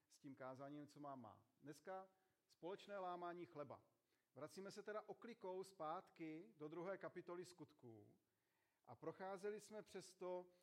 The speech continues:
jak se učedníci společně modlili, jak přišel Duch Svatý, jak byli naplňováni Duchem Svatým, jak používali duchovní dary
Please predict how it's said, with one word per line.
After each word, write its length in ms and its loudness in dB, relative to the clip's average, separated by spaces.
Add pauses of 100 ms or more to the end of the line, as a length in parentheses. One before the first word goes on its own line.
(160)
jak 220 2
se 320 4
učedníci 580 -2
společně 520 0
modlili, 520 0 (800)
jak 180 -2
přišel 400 -2
Duch 160 0
Svatý, 440 -4 (120)
jak 180 -4
byli 180 -2
naplňováni 720 2
Duchem 300 -6
Svatým, 400 -10 (580)
jak 200 -2
používali 600 2
duchovní 480 -4
dary 520 2